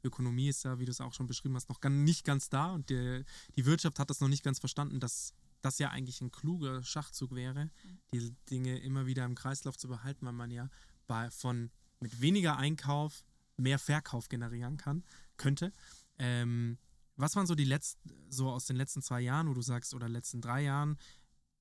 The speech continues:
Speaker 1: oder vier, fünf Jahren, kommt ganz auf dich drauf an, was du, äh, wie weit du zurückgehen willst, sag ich mal, so Learnings, die du für dich f-, aus dem Gründen herausgezogen hast oder nicht unbedingt aus dem Gründen, so auch so vielleicht dieser Key-Zünder, warum jetzt selbstständig machen?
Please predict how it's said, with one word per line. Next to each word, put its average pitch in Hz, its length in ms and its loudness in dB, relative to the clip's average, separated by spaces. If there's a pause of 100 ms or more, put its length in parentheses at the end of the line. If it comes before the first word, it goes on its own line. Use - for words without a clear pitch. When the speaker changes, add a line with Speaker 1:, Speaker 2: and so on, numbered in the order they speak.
(420)
Speaker 1:
oder 113 100 -14
vier, 135 240 -2
fünf 139 280 0
Jahren, 139 320 0 (300)
kommt 123 200 -4
ganz 120 180 4
auf 117 80 -2
dich - 160 2
drauf - 200 -2
an, 131 160 2
was 127 120 4
du, 127 80 4
äh, 123 440 2 (360)
wie 123 160 0
weit 127 140 4
du 131 60 6
zurückgehen 143 400 6
willst, 143 200 6 (520)
sag 135 160 4
ich 131 100 2
mal, 143 100 8
so 131 80 8
Learnings, 143 520 6
die 143 100 -2
du 135 100 -2
für 127 140 -6
dich 135 220 -2
f-, - 280 -16 (220)
aus 123 180 -8
dem 123 80 -2
Gründen 147 380 4
herausgezogen 117 800 -6
hast 110 180 -10
oder 120 120 -4
nicht 143 140 -2
unbedingt 135 300 0
aus 127 80 -6
dem 127 100 -4
Gründen, 143 300 0
so 127 200 -2 (280)
auch 120 140 -6
so 135 160 -4
vielleicht 131 280 -4
dieser 123 220 -2
Key-Zünder, 139 760 0
warum 143 560 4
jetzt 131 320 -4
selbstständig 120 540 -4
machen? 113 260 -16